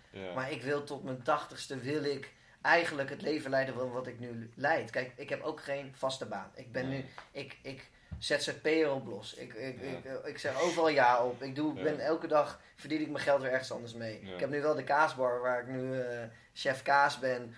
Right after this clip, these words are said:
Speaker 1: Ja.
Speaker 2: omdat ik een vast inkomen, omdat
Speaker 1: Dus
Speaker 2: ik nu
Speaker 1: ook
Speaker 2: wat
Speaker 1: lekker die
Speaker 2: duurder woon.
Speaker 1: fundatie toch ook een beetje
Speaker 2: Precies.
Speaker 1: van
Speaker 2: Nou,
Speaker 1: mensen
Speaker 2: oh ja,
Speaker 1: ook
Speaker 2: dat is één, eh, dat is één stoelpoot, inderdaad.
Speaker 1: <laughs>
Speaker 2: Inderdaad. Ja. Nou ja, ik moet dat er wel naast hebben. En dat
Speaker 1: Ja.
Speaker 2: mensen zeggen, "Ja, maar je wilt straks toch een, een wat zeker leven." Ik zeg,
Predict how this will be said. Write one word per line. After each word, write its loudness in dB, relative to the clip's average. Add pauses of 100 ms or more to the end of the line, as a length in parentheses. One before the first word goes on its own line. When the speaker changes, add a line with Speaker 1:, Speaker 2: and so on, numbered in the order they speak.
Speaker 1:
Ja. -10
Speaker 2:
omdat 2
ik -2
een -4
vast 0
inkomen, -2
omdat -10
Speaker 1:
Dus -6
Speaker 2:
ik -12
nu -4
Speaker 1:
ook -4
Speaker 2:
wat -6
Speaker 1:
lekker -8
die -4
Speaker 2:
duurder -6
woon. -2
Speaker 1:
fundatie -2
toch -14
ook -12
een -10
beetje -4
Speaker 2:
Precies. 0
Speaker 1:
van -6
Speaker 2:
Nou, 6
Speaker 1:
mensen 6
Speaker 2:
oh 12
ja, 12
Speaker 1:
ook 10
Speaker 2:
dat 6
is 2
één, 2
eh, 4
dat 0
is 0
één 2
stoelpoot, 4
inderdaad. 2 (280)
Speaker 1:
<laughs> 4
Speaker 2:
Inderdaad. 8 (260)
Ja. 8 (240)
Nou 12
ja, 10
ik -4
moet 0
dat 4
er 0
wel 4
naast 2
hebben. 0
En -2
dat 0
Speaker 1:
Ja. -6
Speaker 2:
mensen -4
zeggen, -4
"Ja, -2
maar -2
je -10
wilt -8
straks -6
toch -8
een, -6
een -8
wat -8
zeker -6
leven." -6
Ik -14
zeg, -8